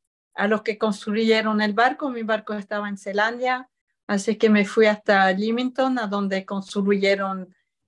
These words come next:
en el astillero Jeremy Rogers. Y de ahí conocí la gente, que me dijeron que mi barco estaba muy bien, así es que me lancé para las Azores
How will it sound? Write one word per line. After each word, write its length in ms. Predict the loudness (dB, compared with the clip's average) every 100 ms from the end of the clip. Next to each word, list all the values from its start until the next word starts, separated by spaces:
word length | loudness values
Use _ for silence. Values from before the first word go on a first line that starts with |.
| -4
en 180 | 4 4
el 120 | 4
astillero 600 | 0 2 4 6 4 4
Jeremy 720 | 2 4 4 4 4 0 -6 -6
Rogers. 760 | 0 2 4 4 4 0 -8 _ _ _ _ _ _ _ _ -2
Y 140 | 2
de 120 | 4 6
ahí 360 | 4 2 -2
conocí 480 | 0 2 0 -6 -6
la 160 | -4 -2
gente, 720 | 0 0 0 0 0 0 -2
que 100 | -6
me 120 | -8
dijeron 400 | -8 -8 -6 -6
que 140 | -4 -4
mi 100 | -2
barco 320 | 0 -2 -4
estaba 380 | -10 -6 -4 -4
muy 160 | -6
bien, 340 | 0 2 2 -2
así 240 | -4 -6
es 100 | -4
que 140 | -2
me 160 | -2 0
lancé 400 | -2 -4 -2 -2
para 400 | 0 -2 0 -2
las 160 | -4 -6
Azores 680 | -8 0 2 2 0 -2